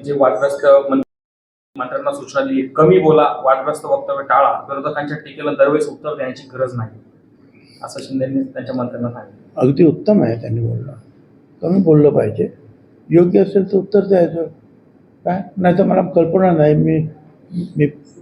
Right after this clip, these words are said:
Speaker 2: माहिती घेतो," असं करून थांबलं पाहिजे. परंतु बोलण्याच्या ओघात चुकीचे शब्द येता कामा नये, अवमानकारक शब्द येता कामा नये, ज्याच्यातून वादंग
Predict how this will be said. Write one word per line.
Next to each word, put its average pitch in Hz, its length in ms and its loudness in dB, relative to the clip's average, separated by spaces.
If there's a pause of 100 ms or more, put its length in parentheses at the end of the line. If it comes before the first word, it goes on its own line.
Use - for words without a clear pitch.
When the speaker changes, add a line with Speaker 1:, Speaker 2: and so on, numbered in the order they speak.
Speaker 2:
माहिती 156 340 4
घेतो," - 520 2 (580)
असं - 160 0
करून 202 200 4
थांबलं 202 340 4
पाहिजे. - 340 -6 (1200)
परंतु 220 720 4 (400)
बोलण्याच्या 143 640 4
ओघात 151 340 2
चुकीचे - 720 -2
शब्द 190 420 -2 (1300)
येता 156 260 4
कामा 123 360 2
नये, 131 200 0 (640)
अवमानकारक 196 640 4 (140)
शब्द 156 500 0
येता 127 220 2
कामा 117 360 -2
नये, 110 280 -4 (960)
ज्याच्यातून 165 420 2
वादंग 170 500 4